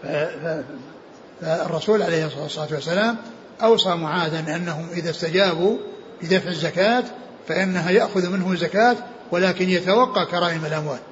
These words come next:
لا يأخذها إلا أن أعطوها هم من أنفسهم ومن تلقاء أنفسهم فإنها تؤخذ منهم، يعني هذا حقهم، فإذا أعطوه وجادوا به يؤخذ منهم.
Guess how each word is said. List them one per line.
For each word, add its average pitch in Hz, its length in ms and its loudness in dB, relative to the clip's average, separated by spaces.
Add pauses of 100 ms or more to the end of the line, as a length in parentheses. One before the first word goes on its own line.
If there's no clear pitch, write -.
(360)
لا 233 60 6
يأخذها 180 500 0 (380)
إلا 262 300 6
أن 226 80 2
أعطوها 185 460 2
هم 202 300 4 (720)
من 180 100 -2
أنفسهم 196 680 2
ومن 175 140 -4
تلقاء 185 280 0
أنفسهم 214 460 2
فإنها 277 220 4
تؤخذ 254 260 2
منهم، 156 240 -4 (1160)
يعني 160 140 0
هذا 147 160 2
حقهم، 208 540 0 (600)
فإذا 160 260 0
أعطوه 156 400 0
وجادوا 165 420 2
به 226 120 2
يؤخذ 262 400 4
منهم. 190 280 -2